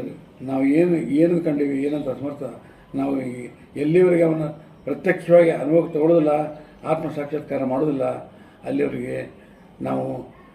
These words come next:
ಇದ್ರೊಳಗೆ ಕಾಣ್ತಾ, ಕಾಣ್ಕೊ ಹೋಗ್ತಿರ್ತೀವಿ, ಎಲ್ಲಿ ಗೊಂಬೆ ಒಳಗೆ, <clears throat> ಗುಡಿ ಒಳಗೆ, ಪುಸ್ತಕದೊಳಗೆ ಕಾಣ್ಕೊತಿರ್ತೀವಿ. ಸರ್ವವ್ಯಾಪಿ ಅವನು.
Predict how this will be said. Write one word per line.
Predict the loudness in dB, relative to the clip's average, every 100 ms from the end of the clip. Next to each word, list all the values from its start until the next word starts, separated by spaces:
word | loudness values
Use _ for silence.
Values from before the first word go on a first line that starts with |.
| -14 -2
ಇದ್ರೊಳಗೆ | 2 4 2
ಕಾಣ್ತಾ, | 2 0 2
ಕಾಣ್ಕೊ | 0 0 -2 -2 -2
ಹೋಗ್ತಿರ್ತೀವಿ, | -2 -4 -6 -6 -10 -12 -18 -20 -20 -20 -10 -2
ಎಲ್ಲಿ | 0
ಗೊಂಬೆ | 0 2 2
ಒಳಗೆ, | 2 0 0 0 -2 -8 -12
<clears throat> | -4 -2 -2
ಗುಡಿ | 2 4
ಒಳಗೆ, | 4 2 4 4 4 -4 -16 -20 -20 -12
ಪುಸ್ತಕದೊಳಗೆ | -6 -2 0 2 2 0 0
ಕಾಣ್ಕೊತಿರ್ತೀವಿ. | -2 -4 -4 -6 -8 -10 -12 -18 -20 -20 -20 -20 -20 -20 -20 -20 -20 -10
ಸರ್ವವ್ಯಾಪಿ | 0 4 4 4
ಅವನು. | -2 -4